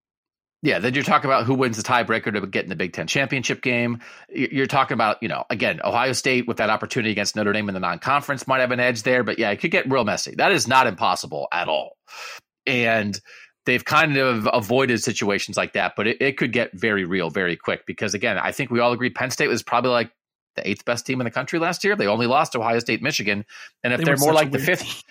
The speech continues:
Speaker 1: if they're, like, the more like the fifth or sixth best team in the country this year, and they jump up and get somebody, and all of a sudden now you're talking about a playoff discussion, you might have six, three of the six best teams in the country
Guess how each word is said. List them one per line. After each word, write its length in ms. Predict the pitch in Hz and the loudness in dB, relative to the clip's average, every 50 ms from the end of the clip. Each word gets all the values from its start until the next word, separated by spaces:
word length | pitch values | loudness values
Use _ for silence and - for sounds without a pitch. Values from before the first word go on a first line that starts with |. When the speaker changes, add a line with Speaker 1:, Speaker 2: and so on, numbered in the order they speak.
| - - - _ _ - | -20 -20 -20 _ _ -10
Speaker 1:
if 140 | 117 - - | -8 -2 2
they're, 120 | 156 160 | 2 4
like, 200 | 165 175 165 - | 4 4 2 4
the 100 | 175 139 | 2 2
more 240 | 127 123 127 135 147 | 2 4 4 4 6
like 160 | 147 143 143 | 4 4 2
the 80 | 113 - | -2 -6
fifth 300 | - - 175 165 - 135 | -2 -2 -2 0 0 -2
or 40 | |
sixth 300 | 117 - - 156 - - | -2 0 -2 -4 -4 -2
best 240 | - 175 165 - - | -2 -2 -2 -2 -2
team 160 | - 185 190 | -2 -2 0
in 40 | 185 | -2
the 60 | 165 | -4
country 360 | - - 165 156 - - 151 131 | -2 -2 -2 -2 0 0 0 2
this 220 | 139 143 - - | 2 2 2 2
year, 180 | 131 147 175 185 | 2 2 2 2
and 80 | 147 | 2
they 80 | 113 104 | 0 0
jump 260 | 90 - 127 120 - | 0 0 -2 2 0
up 100 | 147 - 131 | 0 0 0
and 80 | 107 | -2
get 160 | - 120 117 - | 0 0 0 0
somebody, 320 | 147 131 127 143 156 160 | -2 0 2 2 2 4
and 80 | 135 120 | 4 4
all 100 | 120 123 | 4 4
of 100 | 120 127 | 2 2
a 40 | |
sudden 320 | 123 - 147 131 131 131 117 | -2 0 0 0 0 2 0
now 100 | 110 113 | 0 2
you're 140 | 123 127 123 | 2 0 0
talking 280 | - 139 131 - 131 | 0 -2 -2 -2 0
about 140 | 117 120 107 | -2 0 -2
a 40 | 101 | 0
playoff 340 | - 139 151 151 139 - - | 0 2 2 2 0 -2 -4
discussion, 520 | 101 - - 101 90 - - 104 98 104 - - - - _ - | -8 -4 -2 -2 -2 -2 -2 -4 -6 -8 -12 -18 -20 -16 _ -2
you 100 | 120 120 | 0 2
might 180 | 120 120 131 | 4 4 4
have 160 | 135 127 120 | 4 2 2
six, 320 | - - - 147 139 - 151 - - - | 0 -2 -2 -2 -2 -2 -4 -4 -4 -4
three 160 | - 147 147 | -2 0 0
of 40 | 139 | 0
the 80 | 131 123 | 0 0
six 180 | - 131 - | -2 -4 -4
best 220 | - 143 131 - - | -4 -4 -4 -2 -4
teams 180 | 143 135 120 | -4 -4 -4
in 40 | 117 | -6
the 60 | 117 | -6
country 460 | - 151 151 151 - 123 107 104 104 | -4 -4 -4 -4 -2 -2 -2 -4 -4